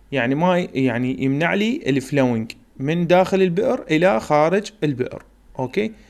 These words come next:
باستخدام شنو؟ الاوبريتنج كرانك اللي هو هذا.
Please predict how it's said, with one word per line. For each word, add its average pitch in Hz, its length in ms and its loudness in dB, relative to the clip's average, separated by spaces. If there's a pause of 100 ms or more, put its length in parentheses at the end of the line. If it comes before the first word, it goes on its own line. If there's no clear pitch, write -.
(180)
باستخدام 208 580 2
شنو؟ 185 280 0
الاوبريتنج 143 920 0
كرانك 120 640 -6
اللي 170 240 4
هو 196 220 4
هذا. 127 380 0